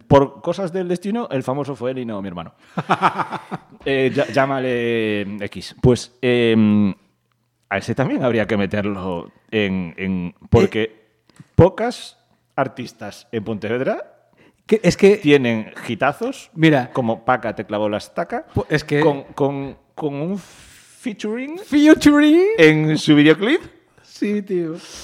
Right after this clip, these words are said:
Speaker 1: de otra gran estrella del rock and rolling.
Speaker 2: Nuestro, nuestro querido Pablo.
Speaker 1: Pablo, o sea, al final da igual, siempre acabamos hablando de Pablo.
Speaker 2: Eh, haciendo, no sé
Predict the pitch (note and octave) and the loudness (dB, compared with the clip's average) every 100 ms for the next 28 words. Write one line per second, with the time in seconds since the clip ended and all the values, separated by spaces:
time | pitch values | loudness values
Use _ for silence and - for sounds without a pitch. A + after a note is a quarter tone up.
0 | - - - - _ C3 B2+ D3+ D3+ - | -18 -20 -20 -20 _ -6 6 8 8 4
1 | - D#3 F3+ F#3+ E3 F3 F3+ D#3+ - - | 2 4 6 4 4 4 4 2 2 4
2 | F#3+ C#3 A#2 A#2 - C3+ A#2+ A#2+ D3+ D#3 | 6 8 6 4 0 0 2 6 6 8
3 | C#3 F#3+ E3 B2 A2 A2+ - E3 E3 F#3+ | 8 8 6 2 0 -4 0 2 4 2
4 | F#3+ F3+ F3+ E3+ F3 G#3 A3+ G3+ D3+ D3 | 2 0 0 2 4 6 6 6 4 4
5 | - C#3+ C3 A2 C3 D3+ D3+ C#3 D3 D#3+ | 6 8 8 4 2 0 0 -2 2 4
6 | G#3+ A#3 - _ _ _ D3+ C3+ D#3+ D#3+ | 4 2 -6 _ _ _ -8 4 6 8
7 | D#3 G3 A3+ - G3 F3+ D#3 F3+ G#3+ F#3+ | 8 8 8 8 8 10 10 8 6 4
8 | C#3+ D#3 D#3+ C#3 A#2+ C3 G#2+ F#2 G3 F#3 | 4 4 4 2 4 4 4 2 0 2
9 | F3+ F3 E3 D#3 D#3 D3+ D3 G#3+ A3 G#3+ | 2 4 4 2 0 -4 -2 0 2 2
10 | F#3+ F3 G#3+ - | 0 -2 -6 -4